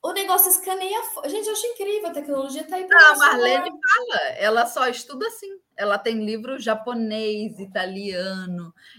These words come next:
Speaker 2: ela tem livro russo de modelagem. Eu acho que
Speaker 1: Hum.
Speaker 2: esse italiano que você falou, eu ouvi você dar a recomendação desse livro. Esse livro é muito bom.
Speaker 1: Ele é
Speaker 2: É um
Speaker 1: muito
Speaker 2: autor,
Speaker 1: bom.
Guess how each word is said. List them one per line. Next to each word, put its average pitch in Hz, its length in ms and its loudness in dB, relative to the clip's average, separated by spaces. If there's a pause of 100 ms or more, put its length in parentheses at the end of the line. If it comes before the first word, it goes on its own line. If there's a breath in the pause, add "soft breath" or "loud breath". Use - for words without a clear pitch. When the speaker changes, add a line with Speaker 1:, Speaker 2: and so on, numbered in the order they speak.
Speaker 2:
ela 190 200 0
tem 233 280 -4
livro 214 420 -6
russo 220 600 -4
de 185 120 -12
modelagem. 170 760 -4
Eu 247 160 4
acho 262 200 8
que 294 60 -2
Speaker 1:
Hum. 277 100 8
Speaker 2:
esse 269 140 0
italiano 240 520 2
que 262 60 -10
você 247 120 -8
falou, 220 260 -4
eu 233 100 0
ouvi 214 120 -8
você 226 220 -12
dar 196 140 -2
a 208 40 -2
recomendação 190 560 -10
desse 175 240 -14
livro. 160 280 -14
Esse - 140 -16
livro 196 200 2
é 196 40 2
muito 214 360 -2
bom. 185 420 -2
Speaker 1:
Ele 269 220 4
é 330 40 4
Speaker 2:
É 349 40 2
um 339 100 2
Speaker 1:
muito 330 440 2
Speaker 2:
autor, 220 320 0
Speaker 1:
bom. 240 280 8